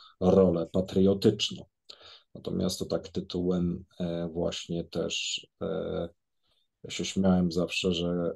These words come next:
e, ten pozew, który mi złożył, zawsze mówiłem, jest koronnym dowodem nieprawdziwości sugestii, e, A B W, jakoby Kulczyk żył, ponieważ,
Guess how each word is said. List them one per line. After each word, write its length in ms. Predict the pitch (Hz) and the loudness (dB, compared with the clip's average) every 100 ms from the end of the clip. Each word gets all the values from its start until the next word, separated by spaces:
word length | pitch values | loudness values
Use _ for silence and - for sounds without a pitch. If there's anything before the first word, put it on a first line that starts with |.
| - | -6
e, 320 | 98 85 85 - - - | -4 -4 -4 -8 -20 -10
ten 200 | 92 87 | -2 -2
pozew, 460 | 90 95 85 85 - - - | 2 2 2 -2 -4 -16 -14
który 300 | - 87 85 | -6 -4 -2
mi 160 | 85 | -2
złożył, 460 | 82 82 85 87 90 | -4 -4 -2 0 0
zawsze 260 | 85 82 90 | -2 -4 -2
mówiłem, 340 | 85 87 87 | -2 -2 -2
jest 160 | 87 - | -2 -2
koronnym 440 | 90 90 92 90 | 0 2 2 2
dowodem 760 | 90 85 85 90 90 90 90 - | 0 -4 -2 -2 0 0 -2 -4
nieprawdziwości 1000 | 92 92 - 92 82 98 98 95 - 85 - | -4 -2 2 0 2 2 2 0 -4 -8 -6
sugestii, 840 | - 82 85 85 - - 85 80 - - - | -8 -6 -4 -6 -10 -10 -8 -8 -16 -20 -12
e, 800 | 87 85 85 85 85 85 85 85 85 _ _ _ _ | -8 -6 -6 -6 -6 -6 -6 -8 -10 _ _ _ _
A 80 | 98 | -2
B 180 | 85 90 | 4 6
W, 240 | 85 87 78 - - | 6 2 0 -6 -4
jakoby 480 | 85 90 82 85 | -2 -2 -2 -2
Kulczyk 440 | 85 92 90 90 85 | -2 -2 0 0 0
żył, 300 | 80 85 87 | 0 -2 -2
ponieważ, 640 | 95 90 82 82 90 - | 0 0 -2 -4 -4 -6